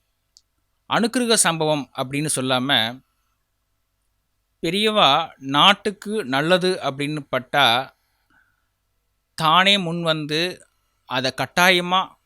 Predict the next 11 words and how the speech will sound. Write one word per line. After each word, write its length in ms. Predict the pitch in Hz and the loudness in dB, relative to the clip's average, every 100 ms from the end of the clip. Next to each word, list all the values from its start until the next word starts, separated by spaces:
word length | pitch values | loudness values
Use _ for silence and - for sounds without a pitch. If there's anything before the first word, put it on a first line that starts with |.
| _ - - | _ -12 -4
செயல்படுத்துவா. 680 | 139 139 123 107 107 98 _ _ _ _ _ _ _ _ _ _ _ _ _ _ - | -4 -4 -6 -10 -10 -12 _ _ _ _ _ _ _ _ _ _ _ _ _ _ -8
அதே 280 | 139 190 | 0 2
மாதிரி 640 | 202 180 165 160 190 185 113 _ _ _ _ _ _ _ _ | 2 0 0 -4 -6 -10 -18 _ _ _ _ _ _ _ _
யாருக்காவது 800 | 156 156 175 175 175 196 185 147 | 2 2 2 0 0 0 -2 -4
ஏதாவது 420 | 127 143 165 170 147 | -4 2 2 2 0
விளக்கம் 400 | 160 185 202 165 | 0 0 -4 -2
தேவைப்பட்டா 880 | 151 135 139 127 160 131 131 147 _ _ _ | -4 -4 -6 -2 2 2 0 -4 _ _ _
தானே 380 | - 175 208 214 | -2 2 4 2
முன்னாடி 680 | 196 170 170 170 156 165 165 | 0 -2 0 0 0 -2 -6
விளக்கமும் 520 | 139 160 - 165 165 | -4 -2 -2 -6 -8
கொடுப்பா. 340 | 135 120 117 | -8 -8 -10